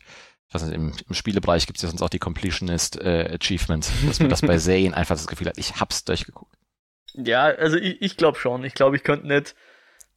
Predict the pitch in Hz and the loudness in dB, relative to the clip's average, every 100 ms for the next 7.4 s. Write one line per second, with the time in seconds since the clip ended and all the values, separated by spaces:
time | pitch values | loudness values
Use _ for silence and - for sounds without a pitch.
0 | _ _ _ _ _ - 170 185 175 175 | _ _ _ _ _ 2 4 6 4 4
1 | 151 147 147 160 156 - - 156 156 165 | 4 4 4 2 2 -6 0 0 4 4
2 | 165 143 - 131 135 131 123 123 117 117 | 4 4 2 2 2 0 0 0 0 0
3 | - 123 127 - - - _ _ _ - | 2 2 2 0 -20 -20 _ _ _ 0
4 | 131 131 - 139 135 123 120 120 190 - | 2 4 4 4 4 2 4 4 4 4
5 | 202 175 180 170 - _ _ - 117 127 | 4 6 6 4 -2 _ _ 2 6 6
6 | 127 - 139 131 127 139 139 123 123 113 | 2 0 4 4 4 2 4 4 4 2
7 | 117 117 - - | 2 0 -6 -20